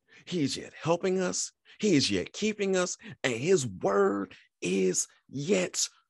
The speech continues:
true. Whatever he said he's going to do, he's going to do it. Look at Joseph's situation. He went from the Lord telling him that his brothers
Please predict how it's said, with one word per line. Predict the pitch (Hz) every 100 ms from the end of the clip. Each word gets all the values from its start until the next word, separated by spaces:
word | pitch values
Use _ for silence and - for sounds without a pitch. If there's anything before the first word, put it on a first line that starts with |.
| -
true. | - 196 180 170 - - _ _ _ _ -
Whatever | 147 180 190 180
he | 156 151
said | - - - 240 247 359
he's | 220 165
going | 156 147 151
to | 139
do, | 104 110 113 113 - -
he's | 262 233
going | 175 196 185
to | 202
do | 208 151
it. | - - -
Look | 160 151
at | 285
Joseph's | - 294 277 262
situation. | 294 - 285 359 349 - - - _ _ - - _ _
He | - 285 302
went | 233 220 226
from | - 190 190 180 180 - _ _ -
the | 156
Lord | 170 208 220 214
telling | 240 233 202 160
him | 165 156 156 - -
that | 160 147 - - _ _ _ -
his | 185 131
brothers | 101 185 233 190 156 147